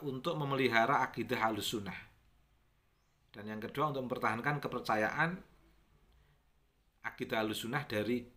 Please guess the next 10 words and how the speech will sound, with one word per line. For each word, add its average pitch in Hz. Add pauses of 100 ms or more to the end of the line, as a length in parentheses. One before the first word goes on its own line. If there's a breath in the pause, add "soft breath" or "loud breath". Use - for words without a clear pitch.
gangguan 101
bid'ah. - (1800)
Kemudian 143 (880)
dalam, 139 (960)
eh, 135
dua 135
kelompok 139
ini 135 (200)
dipahami 123
oleh 120